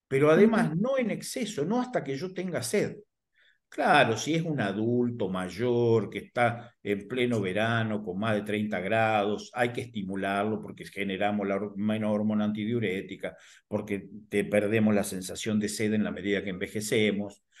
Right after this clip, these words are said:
Speaker 1: Si tenés un niño, lo mismo, porque no sabe pedir, eh, no sabe expresarse plenamente, entonces hay que reforzarle. Pero el resto, no. A ver, yo tengo un filtro de un auto, un filtro de combustible.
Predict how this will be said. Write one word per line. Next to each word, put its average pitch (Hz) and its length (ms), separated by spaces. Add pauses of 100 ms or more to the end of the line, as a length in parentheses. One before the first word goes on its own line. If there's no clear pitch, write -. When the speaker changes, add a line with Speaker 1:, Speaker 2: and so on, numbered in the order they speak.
(160)
Speaker 1:
Si 117 180
tenés 117 300
un 113 180
niño, 120 380
lo 104 160
mismo, 123 360
porque 101 240
no 110 160
sabe 117 360
pedir, 107 600 (420)
eh, 92 140
no 107 100
sabe 107 260
expresarse 113 600
plenamente, 107 580
entonces 98 300
hay 98 80
que 104 120
reforzarle. 82 640
Pero 151 220
el 175 80
resto, 294 640
no. 208 280 (340)
A 160 120
ver, 104 400 (160)
yo 202 260
tengo 208 360
un 160 160
filtro 185 720 (680)
de 123 180
un 120 140
auto, 87 520
un - 120
filtro 151 260
de 110 80
combustible. 90 720